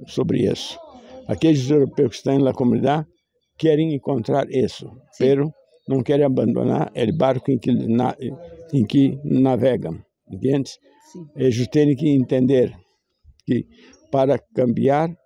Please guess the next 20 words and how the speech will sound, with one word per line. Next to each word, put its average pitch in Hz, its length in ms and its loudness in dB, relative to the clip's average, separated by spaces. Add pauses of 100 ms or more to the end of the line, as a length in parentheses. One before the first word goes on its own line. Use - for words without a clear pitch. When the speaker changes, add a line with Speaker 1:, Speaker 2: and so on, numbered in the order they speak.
(400)
Speaker 1:
hay 131 140 -4
que 131 120 -14
cambiar 127 420 0
la 127 100 0
forma 127 320 0
de 113 100 -4
pensar 127 540 -2
sobre 120 340 -2
el 107 100 -2
valor 120 340 2
de 131 120 0
la 131 120 2
vida. 98 440 -4 (440)
Y 127 80 0
el 131 100 2
valor 151 240 4
de 160 100 0
la 147 100 2
vida 143 240 0
normalmente 139 720 0